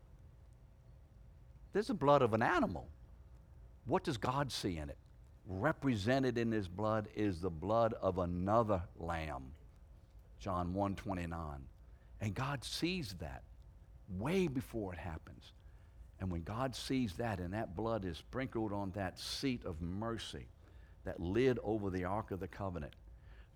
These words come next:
God declares that everybody who is represented in that bowl of blood is forgiven, or their sins are put away for another year.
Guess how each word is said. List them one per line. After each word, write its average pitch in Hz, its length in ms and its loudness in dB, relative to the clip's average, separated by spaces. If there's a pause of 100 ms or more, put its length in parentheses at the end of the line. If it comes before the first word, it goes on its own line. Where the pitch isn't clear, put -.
God 104 360 -2
declares 104 880 -4
that 76 200 -6
everybody 98 680 -4
who 90 200 -4
is 78 140 -6
represented 95 840 -4
in 95 280 -2
that 92 380 -4
bowl 92 460 -2
of 76 200 -8
blood 95 440 -2 (360)
is 95 460 0 (1400)
forgiven, 87 720 -2
or 82 160 -4
their 78 220 -4
sins 101 420 -4
are 80 40 -6
put 92 220 -6
away 85 260 -4
for 82 200 -8
another 78 300 -6
year. 73 340 -8